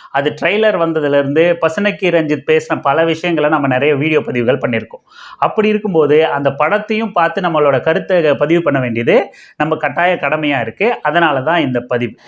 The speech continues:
இப்போ விஷயத்துக்கு வருவோம். இந்த சினிமாவை விமர்சனம் பண்ற ரிவ்யூவர்ஸ் எல்லாம் இருக்காங்க இல்லையா, அவங்கெல்லாம் எப்பவுமே படத்தை விமர்சனம் பண்ணும்போது படத்தோட ஒன் லைன் சொல்லிட்டு விமர்சனத்தை தொடங்குவாங்க.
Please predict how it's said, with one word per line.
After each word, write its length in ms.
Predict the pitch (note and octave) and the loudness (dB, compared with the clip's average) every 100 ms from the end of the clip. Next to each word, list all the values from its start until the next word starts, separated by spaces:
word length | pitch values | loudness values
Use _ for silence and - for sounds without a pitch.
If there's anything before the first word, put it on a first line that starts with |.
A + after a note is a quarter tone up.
| - | -6
இப்போ 220 | - A3 A#3 | -2 2 4
விஷயத்துக்கு 400 | A3 A#3 G#3 F3 | 4 2 0 2
வருவோம். 420 | C#3+ B2+ G#2+ - - - | 0 0 -4 -10 -20 -12
இந்த 220 | - E3+ - | -2 0 2
சினிமாவை 540 | A3 B3+ B3+ A#3+ G3+ E3+ | 2 4 4 4 2 2
விமர்சனம் 520 | G3 A3 G#3+ G#3+ F3+ | 2 0 0 -2 0
பண்ற 340 | E3+ D3+ E3 | 0 2 2
ரிவ்யூவர்ஸ் 500 | E3 E3 A3 G#3 - | 2 0 4 4 4
எல்லாம் 200 | D3+ D#3+ | 2 2
இருக்காங்க 320 | D3+ C3+ C#3 | 0 0 -2
இல்லையா, 300 | A#2 B2+ D#3+ A2+ - - - | -2 0 0 -2 -8 -20 -2
அவங்கெல்லாம் 460 | D#3 G3 F#3 G#3 G3+ | 0 2 2 2 2
எப்பவுமே 340 | F#3 G#3+ G#3+ A3 | 0 0 0 0
படத்தை 340 | G3+ F#3+ G#3 | 0 0 0
விமர்சனம் 520 | E3+ F#3 G3+ A3 F3 | 0 0 0 0 0
பண்ணும்போது 520 | C#3+ C3+ B2 C#3 G3 A3 - _ - | 0 0 0 2 2 0 -4 _ -2
படத்தோட 580 | G#3 B3 B3 A3+ F#3 E3 | 0 2 2 4 4 2
ஒன் 120 | G3 | 2
லைன் 220 | A#3 A#3+ G#3 | 2 2 0
சொல்லிட்டு 380 | F3 D#3 C#3+ | 0 0 0
விமர்சனத்தை 580 | G3 F3+ F#3 F3+ C#3 F3 | 0 2 0 0 -2 -2
தொடங்குவாங்க. 480 | D#3 C#3+ D3 B2+ A#2 | 0 2 2 2 -2